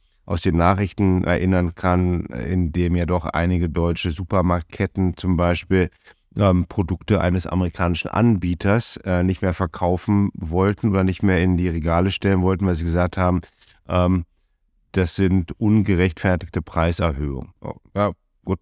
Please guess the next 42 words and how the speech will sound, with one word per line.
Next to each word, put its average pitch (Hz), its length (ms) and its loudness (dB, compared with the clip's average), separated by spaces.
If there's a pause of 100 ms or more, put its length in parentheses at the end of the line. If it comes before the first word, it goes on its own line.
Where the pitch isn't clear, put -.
vielleicht - 240 -2
gibt's 90 180 -2
auch 87 80 2
noch 87 140 -2
andere 113 240 2
Hintergedanken, 98 680 2
dass 85 160 0
man 87 100 0
seine 80 220 0
eigenen 120 260 0
Produkte 107 420 -2
verkaufen 101 520 -2
möchte, 90 280 -4
egal, 101 380 2
aber 98 200 -2 (380)
es 101 160 -4
ist 123 160 0
ja, 120 120 4 (480)
wir, 113 160 2
wir, 110 160 2
wir 104 140 4
spüren 98 300 0
das 95 120 0
ja 87 80 0
schon 85 260 -2
seit 82 140 0
einer 80 100 0
langen 78 220 -2
Zeit. 69 280 -8 (160)
Ähm, 85 380 2
ich - 80 -8 (180)
nenne 90 200 2
ja 82 60 2
auch 82 100 -2
mal 90 140 0
mein, 87 200 0
mein, 85 220 0
mein 85 180 2
Lieblingsbeispiel 87 800 0
noch 85 180 0
von, 82 400 -2
ähm, 80 420 -2